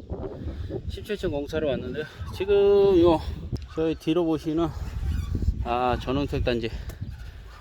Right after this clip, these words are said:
아, 예, 꿈에 그린 전원주택 단지 참 좋습니다. 이거 보시나요? 아, 기가 막히죠? 아, 저는 언제쯤 저기 살 수 있으려나. 예,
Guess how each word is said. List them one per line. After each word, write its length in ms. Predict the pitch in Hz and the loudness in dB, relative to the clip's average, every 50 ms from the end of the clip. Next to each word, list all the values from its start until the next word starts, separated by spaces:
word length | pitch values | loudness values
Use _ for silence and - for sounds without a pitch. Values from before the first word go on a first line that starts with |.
| - - - - - - - - | -18 -16 -16 -16 -14 -14 -12 -10
아, 560 | - 123 123 127 127 120 117 117 107 - - - - - - - - - - - - - - - | -8 -8 -8 -8 -8 -8 -8 -8 -8 -8 -10 -10 -10 -12 -10 -10 -10 -10 -10 -12 -12 -10 -10 -8
예, 100 | 123 110 - - | -8 -6 -6 -4
꿈에 260 | - 160 175 180 180 | -2 0 2 2 2
그린 540 | 170 151 151 156 180 196 214 233 247 262 254 - | 2 2 0 0 0 0 0 -2 -2 0 0 0
전원주택 520 | - - 139 131 135 135 - 151 139 123 | 0 0 -2 -4 -4 -4 -4 -2 -2 -2
단지 260 | - 127 120 113 117 113 - - - - - - - - - - - | 0 -2 -2 -2 0 2 0 0 0 0 0 0 0 0 -2 -4 -2
참 180 | - 170 160 151 | -2 -2 -2 -2
좋습니다. 520 | 143 127 - - 139 135 127 120 120 113 - - - - - - - - - - - - - - - | -4 -8 -8 -6 -4 -4 -2 -2 -2 -2 -2 -2 -4 -4 -8 -10 -12 -12 -14 -14 -14 -16 -16 -12 -8
이거 120 | - 131 | -6 -6
보시나요? 440 | 123 127 131 127 143 127 127 135 156 151 - - - - - - - - - - - - - - - - - - - - _ _ - - | -4 -4 -4 -4 -4 -4 -4 -4 -6 -8 -12 -12 -12 -12 -12 -12 -14 -16 -16 -18 -20 -20 -20 -20 -20 -20 -20 -20 -20 -20 _ _ -18 -14
아, 220 | - 117 110 107 - | -12 -12 -12 -14 -14
기가 240 | - - 139 139 135 | -10 -8 -4 -4 -2
막히죠? 380 | 120 110 - - 113 131 139 139 - - - - - - - - - - - - - - - - - - - - - - - - - - - - 131 | -4 -4 -6 -8 -8 -8 -8 -8 -10 -16 -16 -16 -18 -20 -20 -20 -20 -20 -20 -20 -20 -20 -20 -20 -20 -20 -20 -20 -20 -20 -20 -20 -20 -20 -14 -10 -10
아, 280 | 123 120 113 113 113 - | -8 -8 -8 -10 -10 -10
저는 220 | - - 127 131 135 | -8 -6 -4 -4 -2
언제쯤 540 | 127 117 120 131 147 - - 139 131 123 117 - - - - - - | -2 -2 -2 -4 -6 -6 -4 -4 -4 -4 -6 -8 -16 -20 -20 -16 -10
저기 180 | - 135 131 120 113 | -6 -4 -4 -4 -6
살 280 | - - - 143 147 | -8 -10 -10 -10 -10
수 200 | 143 - - 143 | -12 -10 -8 -8
있으려나. 480 | 123 - - 135 123 123 113 110 113 110 - _ _ _ _ _ _ - - - - - - - - - - | -8 -6 -6 -4 -4 -4 -4 -4 -6 -10 -14 _ _ _ _ _ _ -20 -20 -20 -20 -20 -20 -20 -20 -12 -6
예, 160 | 113 107 104 | -6 -4 -4